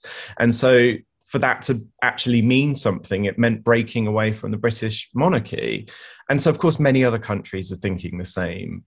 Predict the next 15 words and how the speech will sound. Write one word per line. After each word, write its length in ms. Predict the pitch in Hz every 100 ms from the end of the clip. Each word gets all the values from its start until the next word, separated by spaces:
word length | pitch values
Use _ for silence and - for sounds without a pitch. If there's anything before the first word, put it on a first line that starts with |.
| -
And 160 | 135
I 80 | 135
think 380 | 117 160 156 - -
for 140 | 139
whatever 360 | 135 156 156 147
reason, 640 | 117 101 90 98 98 98
it 120 | 104 95
was 160 | 104
felt 260 | - 120 -
by 80 | 110
Kensington 580 | 117 110 107 104 107
Palace 440 | 104 98 95 92 -
that 120 | -
sending 440 | - 117 123 120
over 440 | 107 104 92 101